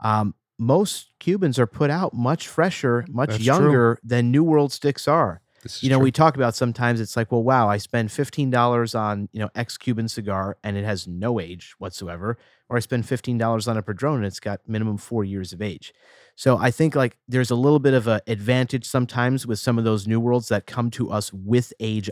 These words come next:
Speaker 1: on it that we don't have to age ourselves. So I think all those factors kinda contribute to believe me, I was surprised that the ratings are neck and neck on both. But, um, when I just think of some of the New Worlds that we've been so shocked by, and we're sitting there saying, "Wow, this is surprisingly smooth and it's flavorful."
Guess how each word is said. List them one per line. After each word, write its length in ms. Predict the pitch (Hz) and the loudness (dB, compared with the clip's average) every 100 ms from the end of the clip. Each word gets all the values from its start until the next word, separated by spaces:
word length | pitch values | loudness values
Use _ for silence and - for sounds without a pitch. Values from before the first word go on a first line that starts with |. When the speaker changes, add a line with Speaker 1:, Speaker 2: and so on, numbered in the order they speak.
| - | -8
Speaker 1:
on 220 | 98 104 | -6 -4
it 160 | 117 - | -4 -6
that 140 | 90 | -10
we 240 | 90 104 98 | -8 -8 -6
don't 300 | 101 101 107 | -6 -8 -8
have 180 | 104 - | -10 -10
to 100 | - | -12
age 240 | 98 95 | -8 -8
ourselves. 600 | 92 90 - 98 110 120 - _ _ _ _ | -8 -8 -6 -4 -2 -4 -10 _ _ _ _
So 120 | - | 0
I 80 | 139 | 2
think 240 | 147 131 - _ _ - | 4 0 -2 _ _ 6
all 220 | 151 151 | 6 8
those 300 | 135 131 - | 6 4 0
factors 520 | - 120 - 120 104 | 0 0 0 -4 -2
kinda 240 | 127 117 | -2 0
contribute 560 | 110 110 - 113 110 117 | 0 -4 -4 -4 -2 -4
to 320 | - 120 107 - _ _ - | -2 0 0 -4 _ _ -8
believe 200 | 117 117 | -4 -2
me, 80 | 95 | -2
I 120 | 120 | -2
was 140 | 127 | -2
surprised 640 | - - - 101 110 120 - | -4 -14 -6 -4 -2 -4 -6
that 180 | 101 87 - | -10 -10 -12
the 140 | 92 80 | -12 -8
ratings 380 | 98 98 104 101 | -8 -6 -6 -6
are 80 | 92 | -6
neck 260 | 95 98 | -6 -8
and 100 | 92 | -8
neck 200 | 90 95 | -8 -8
on 140 | 98 90 | -8 -8
both. 360 | 95 110 120 - _ _ _ _ _ | -4 -4 -6 -12 _ _ _ _ _
But, 220 | 101 92 95 | -4 -2 -2
um, 360 | 92 90 85 _ _ _ _ _ | -4 -4 -8 _ _ _ _ _
when 120 | 101 | -2
I 60 | 110 | 0
just 180 | 120 - | 0 -2
think 160 | 120 110 | -2 -2
of 100 | 95 | -2
some 200 | 117 117 | -2 -2
of 80 | |
the 60 | 98 | -2
New 180 | 92 101 | -2 0
Worlds 260 | 110 110 | 0 0
that 80 | 98 | -2
we've 160 | 95 101 | -6 -4
been 100 | 95 | -6
so 180 | - 101 | -4 -6
shocked 400 | - 98 98 - | -4 -6 -6 -2
by, 260 | 113 117 | 2 2
and 220 | 117 95 90 | 0 -2 -6
we're 80 | |
sitting 260 | 92 - 113 | -6 -2 0
there 120 | 101 | 0
saying, 200 | 92 101 | -2 -6
"Wow, 220 | 87 147 120 | -6 -6 -6
this 180 | 110 | -8
is 120 | 135 107 | -8 -10
surprisingly 580 | - 95 95 117 120 | -12 -10 -10 -6 -6
smooth 520 | 123 - 170 196 117 - | -6 -6 -4 -2 -4 -4
and 120 | 95 | -8
it's 140 | 113 - | -8 -8
flavorful." 640 | 165 180 117 - 98 | -4 -2 -2 -2 -6